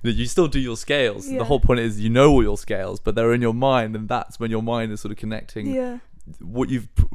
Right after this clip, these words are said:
Speaker 1: what, what kind of exists in your head already, that those formulas that you've already learned,
Speaker 2: Mm-hmm.
Speaker 1: that you, that, but, and, but then you kind of,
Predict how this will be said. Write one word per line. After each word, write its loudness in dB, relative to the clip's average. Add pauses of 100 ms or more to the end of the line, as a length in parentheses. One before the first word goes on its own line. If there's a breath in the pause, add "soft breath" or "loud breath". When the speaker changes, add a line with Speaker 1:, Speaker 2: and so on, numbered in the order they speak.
Speaker 1:
what, 0
what -4
kind -6
of -4
exists -8
in -8
your -4
head -4
already, -6
that -6
those -4
formulas -2
that -12
you've -6
already -2
learned, -8
Speaker 2:
Mm-hmm. -6 (140)
Speaker 1:
that -2
you, -8
that, -8
but, -2
and, -4
but 2
then -2
you -8
kind -6
of, -6